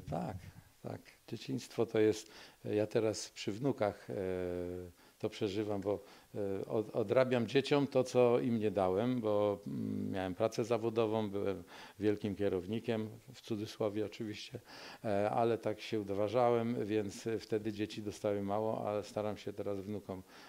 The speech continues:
oddawać, e, to, co, to, co nie dałem dzieciom. E, dzieciństwo to jest ten okres, który się najbardziej pamięta. Ja mojego dziadka pamiętam, że mi wlał, no, e, bo tam coś przeskrobałem. Ale pamiętam też, e, że,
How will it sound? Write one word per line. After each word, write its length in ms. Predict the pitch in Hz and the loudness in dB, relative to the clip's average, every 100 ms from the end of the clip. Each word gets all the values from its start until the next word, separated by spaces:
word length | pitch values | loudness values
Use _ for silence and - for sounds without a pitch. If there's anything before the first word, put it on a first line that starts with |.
| - | -8
oddawać, 760 | 104 95 95 95 95 95 - 113 95 90 | -8 -2 -2 0 0 -2 -6 -6 -4 -6
e, 40 | |
to, 180 | 90 98 | -6 -8
co, 400 | 98 104 98 95 - 104 | -8 -6 -4 -4 -8 -10
to, 80 | - | -12
co 160 | - 101 | -10 -8
nie 120 | 98 | -6
dałem 300 | 95 95 92 | -4 -4 -4
dzieciom. 420 | 101 95 98 98 - - - - | -6 -6 -10 -12 -16 -20 -20 -16
E, 260 | 101 95 95 | -12 -10 -10
dzieciństwo 580 | 104 - 131 127 123 117 | -8 0 0 2 0 2
to 100 | 120 | 2
jest 200 | 113 - | 0 0
ten 160 | 113 | 0
okres, 440 | 113 110 110 107 - | 0 0 -2 -2 -4
który 240 | - 107 | -6 -4
się 160 | - 107 | -4 -4
najbardziej 440 | 107 101 101 104 | -2 -2 -2 -4
pamięta. 540 | - 113 127 113 104 | -4 0 0 2 2
Ja 160 | 104 101 | 2 2
mojego 340 | 107 110 113 | 2 2 2
dziadka 320 | 107 113 - 104 | 2 0 0 -4
pamiętam, 480 | 101 107 107 110 | -2 -4 -4 -4
że 120 | 101 107 | -4 -4
mi 160 | 107 | -4
wlał, 340 | 98 92 90 90 - - - - | -2 -4 -4 -10 -16 -18 -18 -12
no, 360 | 107 85 90 107 | -8 -6 -6 -6
e, 40 | 113 110 107 107 110 107 107 | -4 -2 0 0 0 -2 -2
bo 160 | 104 | -2
tam 200 | - 98 | -2 -2
coś 180 | 95 110 | -2 -4
przeskrobałem. 800 | - 104 - 104 95 87 90 101 - - | -4 -10 -2 0 2 0 0 -8 -14 -2
Ale 160 | 110 113 | 6 6
pamiętam 540 | 131 131 139 135 139 | 6 6 6 8 6
też, 240 | 123 143 139 - - | 8 4 4 -8 0
e, 180 | 131 120 | 4 4
że, 560 | 104 120 120 117 117 | 6 6 8 8 6